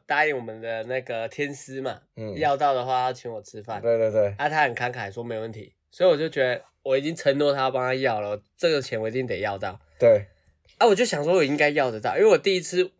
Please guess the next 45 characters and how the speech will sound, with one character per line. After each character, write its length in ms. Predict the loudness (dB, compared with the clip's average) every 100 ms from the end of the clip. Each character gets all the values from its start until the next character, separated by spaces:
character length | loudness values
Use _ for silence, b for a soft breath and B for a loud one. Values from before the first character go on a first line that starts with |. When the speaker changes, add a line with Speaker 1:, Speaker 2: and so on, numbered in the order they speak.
| _ _ _ _ 2
Speaker 1:
问 300 | 4 4 0
这 140 | -4
个 500 | 2 4 4 2 0 -8 0
业 200 | 4 4
主 220 | 0 -6
的 100 | -6
时 140 | -2
候， 160 | 0 0
他 160 | 0
说 80 | 2
：“哦， 300 | 4 6 6
哦， 100 | 2 b b
我 200 | 0 2
最 140 | 6 4
近 100 | 4
比 40 |
较 160 | 2 2
忙。” 300 | 2 -2 -2
然 80 | 0
后 80 | 0
马 160 | -2
上 180 | -4 -2
跟 380 | 0 0 -2 -8 _ _ _
天 200 | -6 -6
师， 360 | -6 -10 -10 -12
我 100 | -12
们 100 | -10
的 220 | -6 -4 -2
张 180 | -4
天 160 | -2 -2
师 120 | -2
联 180 | -2 -2
系 180 | -8 -8
这 80 | -6
样， 120 | -6
啊， 180 | -2 0
Speaker 2:
嗯。 80 |
Speaker 1:
那 140 | 2 0
一 20 |
次 180 | 0 -4
就 100 | -4
有 100 | -4
联 200 | -8 -16
系。 240 | -16 -18 _ -2
Speaker 2:
对。 220 | 0